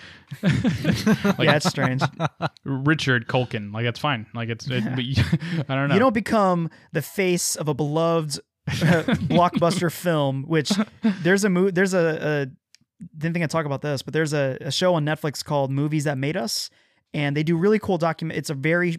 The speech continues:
Speaker 2: short, it's, like, thirty, forty minutes, like, episodic documentary of big, big movies, and they only have, like, four or five episodes, and one of them's Home Alone, and that movie is fascinating. I actually hi-,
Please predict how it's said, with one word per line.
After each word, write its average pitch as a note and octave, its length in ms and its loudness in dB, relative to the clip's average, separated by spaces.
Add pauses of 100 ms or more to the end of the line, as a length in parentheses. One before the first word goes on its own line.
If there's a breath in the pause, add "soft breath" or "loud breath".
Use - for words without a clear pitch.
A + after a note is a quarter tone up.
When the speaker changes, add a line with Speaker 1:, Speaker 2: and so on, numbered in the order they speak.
Speaker 2:
short, D3+ 380 -2
it's, - 80 -8
like, C#3 100 -4
thirty, D#3 300 -2
forty C#3+ 200 -4
minutes, C3+ 340 -4 (380 soft breath)
like, C3+ 220 -4 (360)
episodic D#3+ 500 0
documentary C#3+ 540 0
of B2+ 280 -4 (200)
big, D#3 340 0
big D3 220 0
movies, A#2+ 560 -2
and C3 280 -4
they C#3 120 0
only D#3 120 0
have, D3+ 200 0
like, C3+ 120 -4
four C#3+ 320 -4
or C#3 40 -2
five C#3 240 -2
episodes, C#3+ 480 -4
and D#3 100 -4
one D3+ 100 0
of D3 60 -2
them's C#3+ 320 -4
Home D3+ 160 -2
Alone, D3 340 0 (280 loud breath)
and C#3+ 100 -4
that E3+ 80 2
movie D#3 220 0
is A#2+ 100 -6
fascinating. C3+ 800 -4
I D3 60 0
actually D3+ 180 -2
hi-, D3+ 180 0